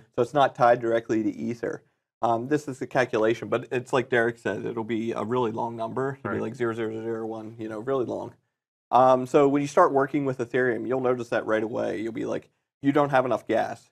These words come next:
Speaker 2: Right.
Speaker 1: And then you figure out that it was in Wei, and you start playing
Speaker 2: Right.
Speaker 1: around with that.
Speaker 2: And so just to tie that up, every function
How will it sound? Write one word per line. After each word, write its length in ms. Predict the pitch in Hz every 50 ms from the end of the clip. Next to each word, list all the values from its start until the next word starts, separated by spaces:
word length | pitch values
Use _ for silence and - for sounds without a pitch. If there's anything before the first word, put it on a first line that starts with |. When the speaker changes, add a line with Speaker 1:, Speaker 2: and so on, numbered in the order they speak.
| _ _ _ _
Speaker 2:
Right. 120 | 98 92 98
Speaker 1:
And 80 | 120
then 120 | 131 139 135
you 60 | 123
figure 260 | - 139 127 131 127
out 140 | 120 113 120
that 120 | 127 110
it 80 | 107 117
was 140 | - 107 120
in 180 | 110 - 117
Wei, 320 | 117 113 110 113 113 110 107
and 100 | 104 104
you 60 | 101
start 320 | - - 110 110 104 - _ _ _ _
playing 180 | - 117 113 107
Speaker 2:
Right. 100 | 101 98
Speaker 1:
around 100 | 98 101 104
with 80 | -
that. 180 | - 107 104 - -
Speaker 2:
And 80 | - 107
so 220 | - 117 117 113 110
just 200 | 113 127 120 -
to 60 | - 127
tie 220 | - 139 131 127
that 160 | 123 120 117 120
up, 260 | 120 117 - - - _ _ _ _ _ -
every 240 | 131 135 143 170 165
function 720 | 165 - - 156 151 147 - - - 123 110 113 120 123